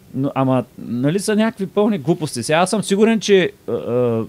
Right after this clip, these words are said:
нали, ако трябва да бъда с ръка на сърцето, изглежда по някакъв начин нелепо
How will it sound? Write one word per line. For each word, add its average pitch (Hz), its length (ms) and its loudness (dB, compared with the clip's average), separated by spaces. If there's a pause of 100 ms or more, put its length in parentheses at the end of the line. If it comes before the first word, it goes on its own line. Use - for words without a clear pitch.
нали, 110 240 2
ако 151 200 0
трябва 180 240 4
да 214 60 4
бъда 170 200 2
с 139 60 -4
ръка 135 260 0
на 127 80 2
сърцето, 175 540 -2 (840)
изглежда 160 460 2
по 160 100 -4
някакъв 170 320 0
начин 175 360 0
нелепо 170 640 4